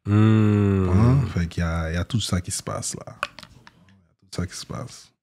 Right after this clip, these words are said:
Speaker 1: Puis aujourd'hui, euh, l'esclavage existe encore ?
Speaker 2: Ben oui.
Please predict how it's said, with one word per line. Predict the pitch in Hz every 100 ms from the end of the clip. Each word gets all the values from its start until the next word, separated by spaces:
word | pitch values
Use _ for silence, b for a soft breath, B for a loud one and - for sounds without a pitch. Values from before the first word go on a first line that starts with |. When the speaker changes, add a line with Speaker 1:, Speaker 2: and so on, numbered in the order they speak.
| _ _ _ _ _ _
Speaker 1:
Puis | - 135 -
aujourd'hui, | 143 147 147 151 131 143 185 214 143 - -
euh, | 123 123 123 120 120 - -
l'esclavage | 127 - 131 127 143 120
existe | 110 127 120
encore ? | 113 156 247 b b b _ _ _ _ _ _ _ _ _
Speaker 2:
Ben | -
oui. | - 85